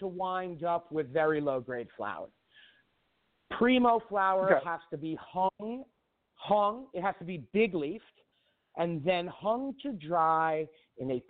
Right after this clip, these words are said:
Speaker 1: proper, controllable environment. So even a basic shipping container is not an ideal situation 'cause it's not insulated, and your cost and complexity of controlling the temperature and humidity is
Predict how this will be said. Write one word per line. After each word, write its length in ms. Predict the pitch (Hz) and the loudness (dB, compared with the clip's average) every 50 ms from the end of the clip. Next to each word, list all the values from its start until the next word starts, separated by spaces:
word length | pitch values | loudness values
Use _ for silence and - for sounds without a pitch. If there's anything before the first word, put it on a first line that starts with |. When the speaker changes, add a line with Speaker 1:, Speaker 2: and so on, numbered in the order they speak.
| - - - | -16 -8 -2
Speaker 1:
proper, 600 | 190 196 190 190 190 196 190 - 196 202 190 - - | 2 4 4 4 4 0 -2 -4 -6 -6 -6 -8 -12
controllable 1040 | - 156 147 131 123 - - - - 165 165 160 160 165 165 165 156 143 156 160 156 | -12 -10 -10 -10 -10 -12 -14 -6 0 2 4 4 4 2 0 -2 -4 -4 -4 -2 -2
environment. 580 | 151 151 143 123 147 143 143 135 127 123 120 - - | -2 -4 -4 -4 -4 -2 -2 -2 -4 -8 -8 -6 -6
So 140 | 170 151 | -4 -4
even 240 | 202 247 285 311 277 | -2 -2 -4 -2 -2
a 60 | 226 | -2
basic 360 | 156 196 196 214 202 - 185 - - | 0 0 0 0 0 -2 -6 -6 -4
shipping 280 | - - - 196 180 - | -4 -4 -4 -4 -8 -10
container 460 | - 156 147 - 165 151 147 143 131 | -10 -12 -10 -8 -8 -8 -6 -6 -8
is 100 | 120 123 | -8 -6
not 200 | 175 214 247 262 | -4 -4 -4 -2
an 100 | 226 175 | -2 -2
ideal 340 | 160 147 139 127 165 165 156 156 | -4 -4 -4 -4 -4 -4 -4 -6
situation 520 | - 143 - 147 170 214 226 214 - 147 143 - - - - - _ | -8 -10 -6 -4 -2 0 0 -2 -4 -8 -12 -14 -18 -20 -20 -12 _
'cause 120 | - 185 156 | -6 -4 -2
it's 160 | 185 170 - | -2 -2 -2
not 240 | 208 196 185 185 185 | 2 2 4 4 4
insulated, 720 | 233 285 285 - - 180 160 147 139 135 131 139 139 139 - - - - - - - - | 4 2 2 0 -2 -2 0 2 2 2 0 -2 -2 -4 -6 -12 -18 -18 -18 -6 0 2
and 200 | 185 190 185 180 | 4 4 4 4
your 140 | 190 175 | 4 2
cost 460 | - - - - 214 220 233 247 220 - | 2 0 -2 2 4 4 4 2 0 -4
and 160 | 220 208 190 - | -8 -8 -8 -8
complexity 680 | 190 185 - - 208 202 202 - - - 165 151 143 | -10 -10 -8 -4 -4 -4 -4 -4 -6 -8 -6 -4 -4
of 120 | 143 - - | -4 -4 -6
controlling 540 | - 165 147 - - 180 180 185 196 190 180 | -8 -8 -6 0 2 2 4 4 2 0 -2
the 60 | 165 | -4
temperature 520 | - - 170 170 156 170 165 - 180 170 | -4 -2 -4 -4 -4 -4 -6 -4 -2 -2
and 100 | 156 151 | -2 -2
humidity 680 | - - 147 156 170 180 190 170 143 123 117 110 117 113 _ - - - - _ _ - | -4 -4 -2 0 2 2 2 2 0 -4 -4 -8 -8 -10 _ -18 -20 -20 -20 _ _ 0
is 340 | 170 165 160 160 156 143 | 2 4 4 4 2 0